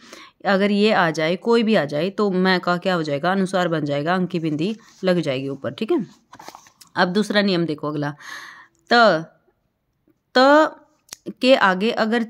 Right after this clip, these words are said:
ज या झ आ जाए, या च या छ आ जाए तो, या ल आ जाए, तो उसका क्या बन जाता है, देखो त का, का क्या बन जाएगा, ज बन जाएगा। अगर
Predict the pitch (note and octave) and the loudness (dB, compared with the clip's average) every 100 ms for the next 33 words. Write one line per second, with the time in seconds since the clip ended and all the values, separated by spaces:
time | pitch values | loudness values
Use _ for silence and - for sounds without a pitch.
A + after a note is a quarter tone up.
0 | F#3 F3 A3 B3+ C4 B3+ A#3 G#3+ G#3 D3+ | -10 0 2 4 4 2 0 0 2 2
1 | C3 A#2+ C#3 - _ _ _ _ _ - | -2 -4 -6 -12 _ _ _ _ _ -20
2 | _ - G#3+ G#3+ A3+ A3+ A3+ A3 - F3+ | _ -4 -4 0 2 2 2 -2 0 0
3 | F3+ E3+ E3+ F3 F#3+ F#3 - D3 F3+ F#3 | 2 2 0 0 -6 -8 -8 -4 0 0
4 | F3+ D#3+ D#3 D#3 D#3+ G3 A3 A3+ A#3 G#3+ | 0 0 -2 -2 -4 -4 -6 -6 -4 0
5 | F#3+ E3+ E3 D3 C#3+ E3+ E3+ D#3+ - - | 0 0 -4 -4 -6 -6 -6 -10 -18 -20
6 | - _ B3+ B3+ C4+ C4+ B3 - G#3+ A#3 | -20 _ -2 0 -2 0 -2 -2 -2 0
7 | A3 G3 F#3+ G#3+ F3+ F#3+ F#3 E3+ D3+ C#3 | 0 2 2 0 0 2 4 2 -2 -4
8 | - - D3 C#3+ _ _ _ _ - - | -6 -8 -10 -14 _ _ _ _ -10 -6
9 | F#3 G#3+ C4 | -2 0 -2